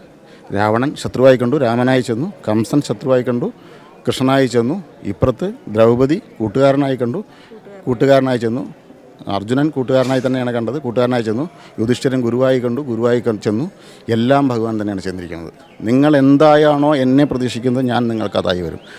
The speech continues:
അതുകൊണ്ട് ഈ വിപ്ലവകാരികൾ തലയിൽ കുളിച്ചു കയറുമ്പോൾ തലയിൽ മലമാണ് ആഗ്രഹിക്കുന്നതെങ്കിൽ അത് പുറത്തും അകത്തും മലം തന്നെയാണ് ഉണ്ടാകാൻ പോകുന്നത്. പക്ഷേ ഞാൻ അതൊന്നും കണ്ടിട്ടില്ല. ഞാൻ അവിടെ വൃത്തിയെ കണ്ടുള്ളൂ, അവിടുത്തെ ദേവതാ സങ്കല്പങ്ങളെ കണ്ടുള്ളൂ, ദേവതാ സ്പർശമാണ് അനുഭവിച്ചത്.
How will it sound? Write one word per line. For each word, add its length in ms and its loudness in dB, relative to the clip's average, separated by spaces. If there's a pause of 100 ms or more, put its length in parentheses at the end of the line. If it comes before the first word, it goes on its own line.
(140)
അതുകൊണ്ട് 400 4 (160)
ഈ 140 4
വിപ്ലവകാരികൾ 760 4 (420)
തലയിൽ 400 2 (540)
കുളിച്ചു 280 2
കയറുമ്പോൾ 480 6
തലയിൽ 220 2
മലമാണ് 500 2
ആഗ്രഹിക്കുന്നതെങ്കിൽ 720 -2 (380)
അത് 100 -2
പുറത്തും 440 -2
അകത്തും 340 -2
മലം 240 -2
തന്നെയാണ് 200 -2
ഉണ്ടാകാൻ 320 0
പോകുന്നത്. 280 -4
പക്ഷേ 500 -6
ഞാൻ 260 0
അതൊന്നും 260 -2
കണ്ടിട്ടില്ല. 500 -6
ഞാൻ 240 -4
അവിടെ 160 0
വൃത്തിയെ 360 -4
കണ്ടുള്ളൂ, 360 -4 (540)
അവിടുത്തെ 220 -4
ദേവതാ 320 0
സങ്കല്പങ്ങളെ 540 -2
കണ്ടുള്ളൂ, 380 -4 (240)
ദേവതാ 280 -2
സ്പർശമാണ് 540 -4
അനുഭവിച്ചത്. 580 -4